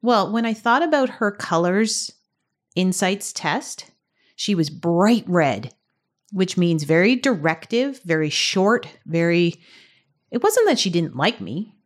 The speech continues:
It's just that that's, no was the answer, and that's all she needed to say. She never said, "Hi, Kate, how are you doing?" like, on an email. It was like, "No." And then I actually simmered down,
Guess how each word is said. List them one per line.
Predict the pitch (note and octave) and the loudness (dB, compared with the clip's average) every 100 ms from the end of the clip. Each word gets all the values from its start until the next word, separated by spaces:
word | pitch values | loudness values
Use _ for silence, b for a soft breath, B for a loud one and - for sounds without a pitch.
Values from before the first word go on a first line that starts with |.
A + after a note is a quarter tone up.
| _ - | _ -8
It's | G#3+ | -6
just | - C4 - | -2 -2 0
that | A#3 - | -2 0
that's, | E3+ G#3+ - - | -4 -4 -10 -6
no | G3+ F3 G3 | 0 4 4
was | A#3+ C4+ | 4 2
the | C4 F#3 | 2 0
answer, | D#3 E3 A#3 | -2 -2 -2
and | C#4+ A3+ | -2 0
that's | G3+ G#3 | 0 2
all | A#3 | 0
she | A#3 B3+ | 2 4
needed | B3+ B3+ C4 | 4 4 0
to | C4+ | -4
say. | - F#4 B3+ - _ _ | -2 -2 -2 -6 _ _
She | - A3 | -4 2
never | G3 G3+ B3 | 4 4 2
said, | - F3+ D#3+ - b - | 0 -2 -2 -8 b -2
"Hi, | G4+ | 0
Kate, | F#4 E3 C#4 | 2 2 0
how | - E3+ | 2 2
are | G#3 | 2
you | A3+ | 2
doing?" | D#4 C4 F3+ - | 2 2 -2 -4
like, | F3+ E3+ | -4 -2
on | E3 | -4
an | D#3 | -4
email. | D3+ C#3+ D#3 A#3+ G3+ | -6 -4 -2 -2 -4
It | - G3+ | -8 -4
was | F#3 | -2
like, | D3+ D3 _ | -4 -8 _
"No." | - F3 C3+ - _ b b b b | 0 0 0 -10 _ b b b b
And | A3 B3 | -2 0
then | D#4+ | 2
I | E4+ | 2
actually | D4 C4+ A#3 | 2 0 -4
simmered | - G3+ G3 E3+ D#3 | -2 0 2 0 0
down, | C#3+ G2+ | -2 -4